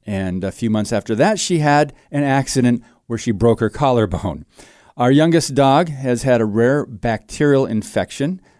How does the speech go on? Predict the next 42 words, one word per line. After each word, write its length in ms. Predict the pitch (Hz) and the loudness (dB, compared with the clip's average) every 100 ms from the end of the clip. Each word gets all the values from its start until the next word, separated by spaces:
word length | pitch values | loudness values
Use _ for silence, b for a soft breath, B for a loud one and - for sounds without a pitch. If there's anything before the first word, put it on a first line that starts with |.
| b | b
which 280 | b 113 - | b -4 -4
causes 360 | - 110 117 107 | -6 -4 -6 -4
her 300 | 110 104 104 | -2 -2 -4
foot 260 | - 208 233 | -4 -2 0
to 60 | 120 | -2
bleed 380 | 90 85 87 - | -4 -8 -10 -14
in, 200 | - 101 | -10 -8
in 200 | 95 107 | -6 -4
that 160 | 104 104 | -2 -2
area, 340 | 101 101 101 | 0 0 0
her 120 | 95 | -2
ankle 400 | 73 98 101 104 | -4 -4 -4 -4
there. 280 | 92 95 98 - b b b | -4 -2 -4 -6 b b b
It's 100 | - | -4
been 140 | 117 | -2
going 200 | 110 113 | 0 2
on 120 | 117 | 0
for 120 | 110 | -2
three 220 | 101 123 117 | -6 -2 0
years 320 | 117 120 110 | 2 2 0
or 40 | |
more. 260 | 110 110 131 | 0 0 0
We're 100 | 117 | -2
taking 360 | - 110 120 | -4 -6 -4
her 120 | 110 110 | -4 -6
to 320 | - 104 98 | -6 -4 -4
a 60 | |
vet 260 | 90 110 120 | -2 -2 -2
for 140 | - | -4
a 60 | 95 | -10
treatment 380 | - 131 127 120 | -6 -4 -2 -4
every 200 | 110 107 | -2 -4
week. 260 | 104 120 | -2 -4
We 80 | 110 | -6
finally 320 | - 110 113 | -6 -4 -4
found 320 | 110 120 110 101 | -4 -4 -4 -2
one 240 | 113 117 | -2 0
that 120 | 104 | -2
seems 440 | - 127 151 175 135 | -4 0 2 2 -2
to 120 | 117 | -6
be 160 | 104 98 | -4 -2
helping, 500 | 113 110 117 123 | 0 -2 -2 -8